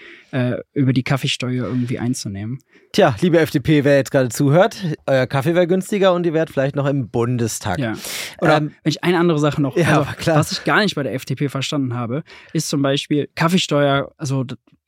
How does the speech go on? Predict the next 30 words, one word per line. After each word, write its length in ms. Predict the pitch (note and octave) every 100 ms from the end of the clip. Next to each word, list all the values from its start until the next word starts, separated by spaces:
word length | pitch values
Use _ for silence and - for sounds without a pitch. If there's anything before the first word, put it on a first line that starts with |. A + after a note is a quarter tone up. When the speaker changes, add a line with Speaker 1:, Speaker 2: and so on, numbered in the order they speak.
| _
Speaker 1:
ist 180 | B2 -
für 180 | - -
die 80 | C3
Leute 280 | B2+ C#3+ C#3
vielleicht 280 | B2 B2 C#3+
noch 100 | B2
so, 260 | C3 B2
hm, 260 | A2+ B2+ B2+
ja 200 | A#2+ A#2
gut, 240 | A2 B2+
zahl 140 | - B2
ich 100 | B2
halt 120 | F#2
ein 40 |
bisschen, 500 | B2+ B2 A#2 C3 -
ein 20 |
paar 160 | - B2+
Cent 360 | - B2 B2 - - - -
auf 140 | B2
die 80 | C3
Tasse 280 | - A#2+ B2
Kaffee 300 | - C#3+ C3
und 80 | A#2+
dann 120 | A2
ist 140 | A2+ -
gut. 220 | C#3+ D3 - - - -
Aber 400 | D3 C#3+ C#3 C3 - _
jeder 320 | - C#3+ F#3+ E3+
kennt 300 | D#3 D#3+ C3
das. 480 | C#3 - - -